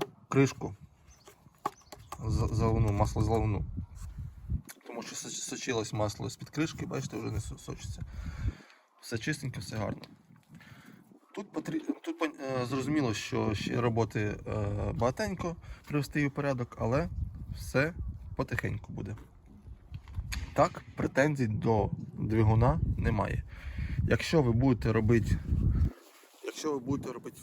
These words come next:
вчасно техо-, е, Т О шку,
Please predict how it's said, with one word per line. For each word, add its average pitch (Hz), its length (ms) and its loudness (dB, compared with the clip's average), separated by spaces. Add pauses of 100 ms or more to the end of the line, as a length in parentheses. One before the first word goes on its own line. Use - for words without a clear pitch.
вчасно 117 500 -6 (160)
техо-, 151 460 -4
е, 107 360 -2 (920)
Т 143 80 2
О 160 160 4
шку, - 220 -14